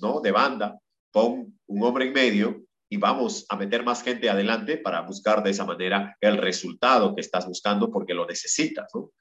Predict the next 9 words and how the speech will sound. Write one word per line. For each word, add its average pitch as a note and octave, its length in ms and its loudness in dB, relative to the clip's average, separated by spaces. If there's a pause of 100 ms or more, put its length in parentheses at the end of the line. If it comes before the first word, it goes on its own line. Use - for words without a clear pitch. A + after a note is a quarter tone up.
(100)
Entonces, - 420 0 (160)
yo A#2+ 160 4
creo C#3+ 280 4
que G#2 260 0 (160)
mejor A2 600 4 (100)
salir A#2+ 480 2
con G2+ 220 0
cuatro B2+ 340 4
hombres A#2 640 -4